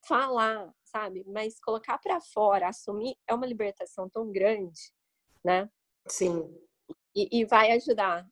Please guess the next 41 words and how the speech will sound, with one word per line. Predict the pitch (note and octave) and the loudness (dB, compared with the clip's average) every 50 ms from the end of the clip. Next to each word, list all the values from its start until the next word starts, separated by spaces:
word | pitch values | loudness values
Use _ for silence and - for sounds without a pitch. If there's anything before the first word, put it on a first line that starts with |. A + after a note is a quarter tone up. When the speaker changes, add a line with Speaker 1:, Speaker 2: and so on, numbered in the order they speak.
| _ | _
Speaker 1:
a | - F3 F3 | -10 -10 -8
curar | - - G3 F#3+ F#3 F#3 F3+ F3+ E3+ E3 | -6 -4 -4 -2 -2 -2 -4 -6 -6 -4
vários | G3 F3+ F3 D#3+ D#3+ - - | -2 -2 -2 -2 -4 -10 -20
processos. | _ - E3+ D#3+ - - - D#3+ - - - - - - - - | _ -14 -14 -14 -14 -12 -12 -12 -12 -12 -16 -20 -20 -20 -14 -10
E | F#3 F3 | -4 0
com | - F#3+ F#3 | 2 2 2
certeza | G3+ - F#3 F3 - - F3 D#3+ D#3+ | 0 -2 -6 -6 -4 -6 -8 -6 -6
vai | - E3+ | -8 -8
te | E3 - F3 | -6 -6 -8
ajudar | E3+ - D#3+ - F3+ E3+ D#3+ - _ _ - - - _ _ | -8 -6 -2 0 2 2 0 -2 _ _ -20 -20 -20 _ _
no | - F3+ | -6 -4
seu | E3+ - F#3 F3+ | 0 0 -2 0
próximo, | - - E3+ D3+ D3 - - - _ _ _ _ _ _ _ | 2 2 2 2 2 -2 -10 -18 _ _ _ _ _ _ _
no | F3 E3+ E3 | -8 -8 -4
seu | - - E3 | -2 -2 -2
próximo | - F3 D#3+ D#3 - D#3 D#3 | 0 0 -2 -2 -2 -6 -10
relacionamento | D#3+ F3 D#3 D#3+ D#3 D3+ - - D#3+ D3 D3+ D3 D3 D3 - | -6 -4 -4 -4 -4 -6 -8 -8 -8 -6 -6 -8 -10 -10 -10
também. | - E3+ D#3+ D#3 D3+ C#3+ - - _ _ _ _ _ _ _ _ _ _ - - | -10 -8 -4 -4 -4 -4 -4 -8 _ _ _ _ _ _ _ _ _ _ -8 -4
Então, | E3 E3 E3+ F3 - - F3 E3+ E3+ F3 F#3 F#3+ G3 G3 - - - | -2 -2 -2 0 2 4 4 6 8 8 6 6 4 0 -4 -4 0
é | G#3+ G#3+ | 2 2
isso. | A3 G#3+ G3 F#3+ - - A3+ | 2 2 0 -4 -6 -8 -6
Tenha, | - - G3+ G#3 A#3 B3 A3+ F#3+ E3+ E3+ | 0 2 2 4 4 2 0 -2 -4 -6
sabe? | - - G3+ F#3 F#3 F3 E3+ E3 D#3+ C#3+ D#3+ - _ _ _ _ _ _ _ _ _ _ _ _ _ _ - | -6 -4 -2 -2 -2 -2 -4 -4 -6 -6 -8 -14 _ _ _ _ _ _ _ _ _ _ _ _ _ _ -8
A | - F#3+ | -4 -2
gente | F#3 F#3+ F#3 | -2 0 2
tá | - A3 | 4 4
abrindo | G#3+ G3+ G3 G#3+ A3 A3 | 4 4 4 2 2 2
esse | A3+ A#3 - A#3 | 2 0 0 -4
espaço | A3+ - - - G3+ G#3 A3 A3+ - _ | -6 -4 -2 0 0 0 0 -2 -6 _
também | - G#3 G#3 G3+ G3 G#3 A#3 B3 B3 | -6 -6 -2 0 0 0 0 -2 -4
para | A#3 - A#3 | -4 -4 -6
as | A3+ - | -6 -6
pessoas | - A3 A3 - A#3 A3+ A#3+ | -6 -8 -2 0 0 0 0
poderem | - - B3+ B3 A#3+ A#3+ A#3+ C4 C4 | 0 0 2 2 2 2 0 -2 -4
se | - - B3 | -8 -12 -12
colocar, | - - A#3 A#3 A#3 - - A3 G#3+ A3 A3+ | -8 -6 -6 -6 -6 -8 -8 -8 -8 -8 -10
sabe? | A3+ - A3+ G#3+ G3+ G3 F#3+ | -10 -8 -8 -8 -6 -6 -8
Nem | F#3 F3+ F#3+ G3+ | -8 -8 -8 -10
que | - - C4+ | -12 -16 -12
seja | - - A3 A3 A3+ A#3+ G#3+ | -6 -4 -4 -4 -2 -4 -4
anonimamente, | A3 G#3 G3 G3 G3+ G3 G#3 G#3 G#3 G3+ G3 F3+ F3+ F3+ F3 F#3 G3+ G#3 - - - - - G3 G3 F#3+ | -4 -2 -2 -2 -2 -4 -4 -4 -4 -6 -6 -6 -6 -6 -4 -4 -6 -6 -8 -14 -14 -12 -8 -8 -8 -8